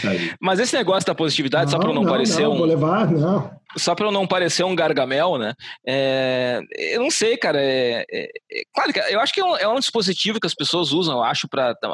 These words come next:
Speaker 2: também pra se proteger emocionalmente, né? Eu acho que tem, deve ter alguma coisa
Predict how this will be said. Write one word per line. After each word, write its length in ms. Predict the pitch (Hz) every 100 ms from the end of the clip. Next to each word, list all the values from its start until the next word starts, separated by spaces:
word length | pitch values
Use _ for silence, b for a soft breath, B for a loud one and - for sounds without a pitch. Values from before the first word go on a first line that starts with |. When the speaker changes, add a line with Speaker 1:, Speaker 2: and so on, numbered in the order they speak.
| -
Speaker 2:
também 180 | 143 165
pra 120 | 190
se 160 | - 190
proteger 440 | 175 170 147 139
emocionalmente, 760 | 170 151 - 127 113 117 160 107
né? 120 | 101
Eu 80 | 101
acho 140 | 92
que 120 | - 113
tem, 260 | 123 123
deve 200 | 123 156
ter 80 | 190
alguma 220 | 185 175
coisa 520 | - 143 135 117 101